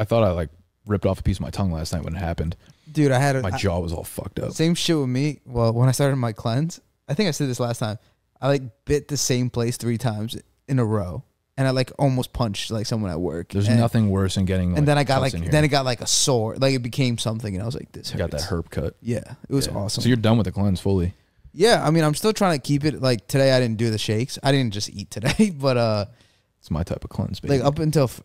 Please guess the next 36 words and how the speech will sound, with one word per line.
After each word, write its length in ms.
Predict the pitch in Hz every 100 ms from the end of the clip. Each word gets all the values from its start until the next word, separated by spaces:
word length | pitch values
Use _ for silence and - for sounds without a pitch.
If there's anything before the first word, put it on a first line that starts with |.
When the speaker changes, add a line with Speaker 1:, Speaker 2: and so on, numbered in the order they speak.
| -
Speaker 2:
it 60 | 147
was 120 | 131
done 200 | 143 151
on 120 | 123
Wednesday, 320 | 117 117 110
but 140 | 95 107
I 40 |
wanted 260 | 120 117 101
the 40 |
thirty 320 | - 107 107 117
days, 200 | 120 120
not, 120 | 95
like, 100 | 98
the 100 | 104
twenty-eight. 600 | - 101 95 107 139 -
So 160 | 120
I 100 | 101
just, 260 | 92 76 -
uh, 140 | 80 - -
kept 180 | - -
going. 380 | 90 104 107 - _
And 80 | 113
I 20 |
think 160 | 131 233
I'm 80 |
just 100 | 220
gonna 80 | 196
keep 140 | 123 131
going. 160 | 113
It's 100 | 101
really, 200 | 117 170
makes 260 | 117 135 151
it 40 |
really 200 | 160 139
easy, 340 | 104 110 110 98
uh, 220 | 98